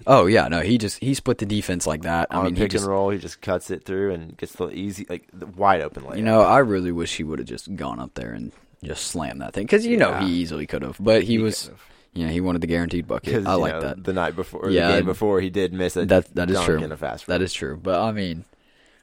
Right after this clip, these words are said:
Speaker 1: I, I mean, I, I don't know. I mean, just great execution. I think that was a great play. I want, I, if, if that's true, I actually did not see that post-game interview. If that's true,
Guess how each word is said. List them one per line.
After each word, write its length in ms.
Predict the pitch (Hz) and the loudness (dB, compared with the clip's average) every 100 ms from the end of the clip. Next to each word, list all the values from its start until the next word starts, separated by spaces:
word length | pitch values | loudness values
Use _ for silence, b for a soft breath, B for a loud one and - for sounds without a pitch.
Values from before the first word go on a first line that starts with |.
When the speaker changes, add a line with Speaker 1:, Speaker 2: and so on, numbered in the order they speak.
| b _ _ - 403 _ _ _ - _ _ | b _ _ -20 -20 _ _ _ -20 _ _
Speaker 1:
I, 180 | - 98 | 2 6
I 80 | 78 | 6
mean, 300 | 98 95 90 | 6 2 0
I, 280 | - 87 50 | -2 0 2
I 20 | |
don't 120 | 90 | 2
know. 200 | 92 101 | 2 2
I 80 | 80 | 2
mean, 140 | 82 80 | 0 -2
just 200 | 87 - | -4 4
great 220 | 90 82 | 6 6
execution. 580 | 90 - 92 - 107 104 | 4 -2 -2 0 -2 -2
I 80 | 85 | -4
think 160 | 92 | -2
that 80 | 90 | 0
was 100 | 82 | 0
a 40 | 82 | -2
great 380 | 76 85 101 | 0 4 4
play. 400 | - 90 98 139 | 4 6 8 8
I 80 | 151 | 8
want, 200 | 98 117 | 6 4
I, 180 | - 90 80 - _ | 2 0 0 -10 _
if, 160 | - 123 - | 2 2 6
if 300 | 127 139 - | 6 6 6
that's 260 | 123 - | 6 6
true, 240 | - 117 120 | 2 4 6
I 220 | 110 107 | 6 6
actually 280 | - 147 - | 4 2 2
did 100 | 98 98 | 0 2
not 160 | 90 | 0
see 100 | - | 0
that 140 | 98 85 | 0 0
post-game 300 | 92 - 80 | -2 -4 -6
interview. 300 | 87 85 85 | -4 -4 -2
If 140 | 110 | 0
that's 240 | - 120 - | 6 4 4
true, 360 | - 101 156 | 0 2 2